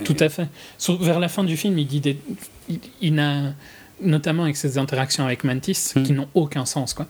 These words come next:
Speaker 1: Ouais, c'est super chelou.
Speaker 2: par rapport à qui il est.
Speaker 1: Ouais, ouais.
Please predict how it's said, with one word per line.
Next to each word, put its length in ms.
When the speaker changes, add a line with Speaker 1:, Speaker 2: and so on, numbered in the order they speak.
Speaker 1:
Ouais, 180
c'est 140
super 340
chelou. 140
Speaker 2:
par 80
rapport 280
à 60
qui 300
il 80
est. 100
Speaker 1:
Ouais, 60
ouais. 180